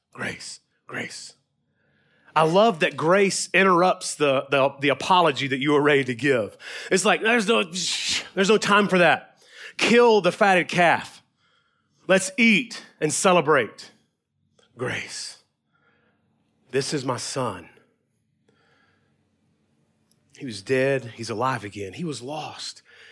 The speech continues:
He's found. And they began to get buck wild in celebration.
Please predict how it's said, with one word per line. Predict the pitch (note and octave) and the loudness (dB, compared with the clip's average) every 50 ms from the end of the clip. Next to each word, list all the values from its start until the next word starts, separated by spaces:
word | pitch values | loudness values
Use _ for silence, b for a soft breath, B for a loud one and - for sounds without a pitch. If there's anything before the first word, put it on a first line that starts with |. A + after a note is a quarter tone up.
| B B B | B B B
He's | B A#2+ A#2 - | B -12 -12 -10
found. | - - - C3+ A#2+ - - - - - - - B B B B B B B B | -12 -14 -12 -12 -10 -10 -12 -12 -16 -20 -20 -20 B B B B B B B B
And | A#2 A2 A2 | -12 -10 -6
they | B2 C#3 D#3 E3 | -4 -4 -4 -2
began | C#3 E3 D#3+ C3 B2 C#3 B2 A2+ A2+ A2+ A2 | -4 -6 -8 -8 -8 -8 -6 -6 -6 -8 -10
to | G#2+ - | -10 -12
get | A#2+ A2+ A#2 G#2 - A2 G#2 G2 | -10 -8 -8 -8 -8 -12 -10 -8
buck | B2 A2+ A2+ A2 - - | -6 -6 -6 -8 -12 -10
wild | B2 A#2+ B2 A2+ G#2+ G#2 G#2 G2+ | -6 -4 -4 -4 -4 -4 -6 -8
in | A2+ G#2+ | -10 -10
celebration. | - - A2+ G2 G2 G2 - F#2+ F#2 F2+ - - - - - | -8 -8 -6 -6 -8 -10 -12 -12 -12 -10 -10 -12 -12 -14 -20